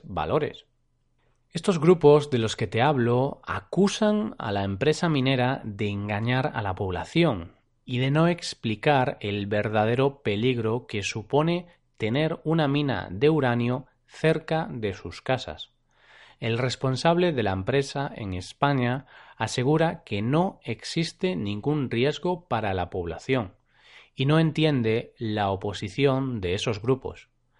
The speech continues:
De una forma u otra, se vuelve a abrir el debate de siempre. ¿Prosperidad económica o salud? Está claro que un proyecto de este tamaño va a dar muchos puestos de trabajo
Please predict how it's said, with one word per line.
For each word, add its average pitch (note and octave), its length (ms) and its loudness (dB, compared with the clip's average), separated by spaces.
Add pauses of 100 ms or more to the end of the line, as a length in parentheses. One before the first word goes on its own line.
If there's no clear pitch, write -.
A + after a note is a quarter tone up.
(440)
De A2+ 160 0
una F#3 200 4
forma C3 920 4
u G#2 180 0
otra, A#2+ 600 2 (240)
se - 260 -4
vuelve D#3 300 4
a E3+ 40 4
abrir D#3+ 380 2
el G2 260 -2
debate A#2+ 520 -2
de F2 180 -6
siempre. B2+ 540 0 (880)
¿Prosperidad A#2+ 880 0
económica D3+ 880 0 (140)
o D#3 180 4
salud? C#3 500 -4 (840)
Está C#3 240 -4
claro D3+ 460 4
que A2+ 120 -2
un C#3+ 140 2
proyecto C#3 640 0
de F2 220 -4
este C3+ 200 -6
tamaño B2 600 0 (280)
va B2+ 380 0
a G2+ 140 -2
dar C3 260 2
muchos C#3+ 540 -2
puestos C#3+ 520 -2
de G2+ 120 -2
trabajo A2 720 -2